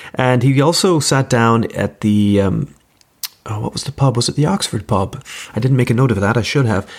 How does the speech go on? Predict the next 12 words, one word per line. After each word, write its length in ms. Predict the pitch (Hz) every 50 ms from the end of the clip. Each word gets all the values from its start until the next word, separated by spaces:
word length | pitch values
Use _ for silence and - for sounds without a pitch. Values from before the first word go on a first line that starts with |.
| - - - -
For 420 | - - 120 117 113 113 110 107
a 140 | - 113 107
B 140 | 104 - 131
B 80 | 123 117
C 160 | - - 110
Four 280 | - - 110 107 107
radio 300 | 101 104 104 104 110 104
program 480 | 101 - - 107 101 101 107 98 98 98
called 280 | 95 - 101 104 98 -
The 60 | -
Book 200 | - 110 107 -
Club, 320 | - - 98 98 - -